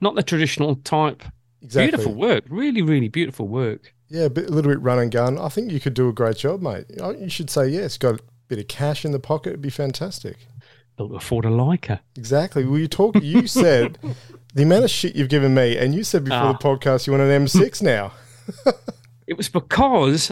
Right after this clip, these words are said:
Speaker 1: I watched someone's bloody YouTube video just, uh, recently about it. And I, I just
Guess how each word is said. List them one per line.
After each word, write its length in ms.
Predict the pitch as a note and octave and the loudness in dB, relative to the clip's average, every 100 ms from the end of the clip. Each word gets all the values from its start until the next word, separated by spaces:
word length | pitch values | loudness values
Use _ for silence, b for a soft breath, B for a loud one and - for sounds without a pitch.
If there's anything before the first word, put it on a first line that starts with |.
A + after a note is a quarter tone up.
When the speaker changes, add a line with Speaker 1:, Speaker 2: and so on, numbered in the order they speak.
| - | -2
Speaker 1:
I 80 | |
watched 320 | E3 F#3 F3 - | 0 0 -2 -4
someone's 680 | - G3+ G#3 E3 D3 C#3 - | 0 2 4 4 2 0 -4
bloody 520 | _ D#3 D#3 D3+ D3 | _ -4 0 2 2
YouTube 520 | E3+ G#3 - F3+ D3+ | 2 0 0 -2 -2
video 340 | C3 C3 A#2+ | -2 0 0
just, 500 | A2 E3 D3 - - | -2 -2 -2 -4 -4
uh, 440 | E3 D#3 D3+ D3+ D3+ | -2 0 0 0 2
recently 560 | E3+ A3+ - E3 C3+ A#2 | 0 0 0 0 0 0
about 380 | G#2+ G#2 G2 | 0 -2 -2
it. 240 | G2 - - - _ _ _ _ - - - | -4 -8 -16 -20 _ _ _ _ -20 -16 -4
And 360 | F#3 G#3 G#3 G#3+ F3 | 0 2 2 0 0
I, 260 | G3 G3 F#3 | 2 0 -2
I 140 | F#3+ G3 | 0 0
just 640 | B2+ B3+ - - - | 0 -2 -2 -6 -14